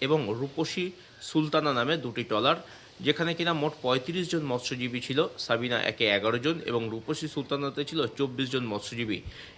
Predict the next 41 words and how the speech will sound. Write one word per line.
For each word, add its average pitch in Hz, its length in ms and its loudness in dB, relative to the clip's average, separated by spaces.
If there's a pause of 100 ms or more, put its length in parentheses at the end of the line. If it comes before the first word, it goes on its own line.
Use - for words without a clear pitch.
(140)
এই 180 180 6
মৎস্যজীবীদের 156 880 0
দুটি 131 220 -8
ট্রলার 135 300 2 (120)
তারা 120 260 4
আন্তর্জাতিক 143 680 -2
যে 135 100 0
জলসীমা 120 500 -2
সেটা 120 240 -2
লঙ্ঘন 110 460 0
করে 156 260 2 (380)
এবং 160 160 2
সেই 175 200 4
লঙ্ঘন 147 380 2
করে 156 160 0
তারা 156 160 4
ভারতীয় 139 500 0
জলসীমাতে 117 540 0
ঢুকে 123 260 -4
পড়ে। 107 220 0 (440)
আর 123 120 4 (100)
তখনই 175 320 0
কার্যত 131 360 -2
কোস্টগার্ডের 123 560 0 (140)
টহলরত, 139 460 2
আহ, 147 300 2 (100)
যারা, 120 240 6
আহ, - 260 0
ছিলেন, 147 420 0
আহ, 143 280 4
আধিকারিকেরা, 120 560 0
কর্মীরা, 117 440 -2
তারা 123 240 0
সেই, 160 360 2
আহ, 131 100 0
ট্রলার 117 380 0
দুটিকে 123 320 -2
ধাওয়া 113 280 2
করে 165 200 0
ধরে 113 260 0
ফেলেন। 101 300 0